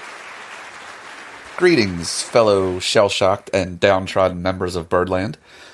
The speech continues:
This is Derek Arnold of Utah Street Report, and I'd first like to thank Jake and Scott for inviting us once again to participate in these Bevy Awards. Uh, first things first,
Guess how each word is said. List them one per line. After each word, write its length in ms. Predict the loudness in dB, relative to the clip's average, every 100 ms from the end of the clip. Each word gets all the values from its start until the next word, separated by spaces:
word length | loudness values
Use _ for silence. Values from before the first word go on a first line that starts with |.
| _
This 180 | -6 -4
is 120 | -4
Derek 320 | 0 2 2 2
Arnold 280 | -2 -2
of 240 | 0 0 -2
Utah 320 | -6 -4 -4
Street 280 | -2 -6 -4
Report, 400 | -6 0 0 0 _ _ -16 -16 -16 -2
and 180 | 2 2
I'd 100 | 2
first 280 | -2 -2
like 200 | 0 -2 -2
to 220 | -8 -6
thank 320 | -2 -2 0
Jake 200 | -2 -2
and 100 | -4
Scott 360 | 0 2 2 -4
for 300 | -4 -2 -2
inviting 420 | -2 0 0 0
us 180 | -4 -4
once 200 | -4 -2
again 320 | -2 -2 -6 -12 -20 -20 _ _ _ -6
to 100 | -4
participate 600 | 0 0 0 2 2 2
in 160 | -4
these 240 | -4 -4 -6
Bevy 400 | 0 0 2 -2
Awards. 600 | -2 -4 -4 -8 -12 -14 _ _
Uh, 260 | -2 0 0
first 280 | 0 0
things 200 | 0 -2
first, 400 | 0 0 0 -4